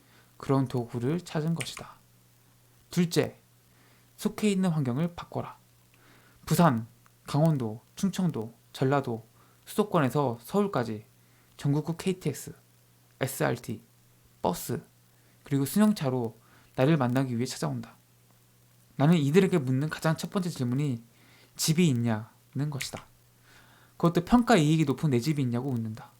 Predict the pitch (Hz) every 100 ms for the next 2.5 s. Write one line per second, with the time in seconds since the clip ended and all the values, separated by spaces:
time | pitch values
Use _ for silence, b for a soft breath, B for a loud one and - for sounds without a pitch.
0 | _ _ b b b b 160 156 196 -
1 | 156 190 202 190 165 151 156 135 135 127
2 | 127 113 110 156